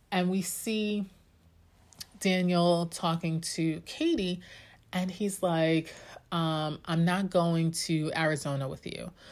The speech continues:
but I'll move heaven and earth for you to stay here with me." So it's like, oh, it's gonna work out for them. That's really nice.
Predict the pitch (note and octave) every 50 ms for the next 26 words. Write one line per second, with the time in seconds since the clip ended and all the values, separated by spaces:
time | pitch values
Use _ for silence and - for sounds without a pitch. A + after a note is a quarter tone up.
0 | - - - - E3+ D#3+ D#3 D#3+ E3+ F3 E3 E3 - - - E3+ D#3+ F3 E3+ E3
1 | D#3+ - - D#3+ C#3+ C#3+ D3 C#3 - - D#3 D3 C#3+ C#3 D3 - - - - D#3+
2 | B2+ C#3 - - D3+ D#3 - - - - - E2 F#2+ - E3 - - - - -
3 | - - - - - - - - - G#3 G3 F#3+ F#3+ F#3+ F#3 F3+ - - - -
4 | _ - G#3+ G3+ - - - - B3+ A#3 A3+ A3+ A#3 A#3 - F#4+ F4+ E4+ C#4 C#4+
5 | B3 A#3 A#3+ C4 D4 D#4+ F4 F4 D4+ - - - - - - - - - - -
6 | - - - - - - - - - - - - - - - D#4 - - E4 D#4+
7 | F4+ G4 G4 C4+ B3 - D4+ D4 A4 A4+ - - F#3 E3 D#3+ - - - - -
8 | F3 E3+ - - G#3 A#3 A#3 - - - C4+ C#4 D4+ D4+ D4+ D4+ D4+ D#4 E4 E4+
9 | F4+ F4 B3+ F#3 E3 E3 E3+ -